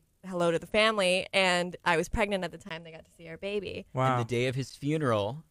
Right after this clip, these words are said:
Speaker 1: Yeah, was exactly one year to the, to the
Speaker 3: Was
Speaker 1: time.
Speaker 3: November ninth,
Speaker 1: Yeah.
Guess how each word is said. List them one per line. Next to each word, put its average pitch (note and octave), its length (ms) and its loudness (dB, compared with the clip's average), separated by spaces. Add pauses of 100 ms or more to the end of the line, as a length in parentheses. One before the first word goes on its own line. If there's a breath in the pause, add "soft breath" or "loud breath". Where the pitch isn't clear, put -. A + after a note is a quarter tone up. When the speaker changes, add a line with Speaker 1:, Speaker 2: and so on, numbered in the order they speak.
(140)
Speaker 1:
Yeah, E3+ 240 -2 (320)
was F3+ 220 -6
exactly F3+ 440 0
one E3 240 0
year D#3+ 220 0
to F3+ 140 -4
the, D3+ 180 -4 (280)
to F#3 100 0
the D#3+ 220 4
Speaker 3:
Was B2 160 2
Speaker 1:
time. A#2 80 4
Speaker 3:
November B2 400 6
ninth, A#2 320 6
Speaker 1:
Yeah. - 140 -6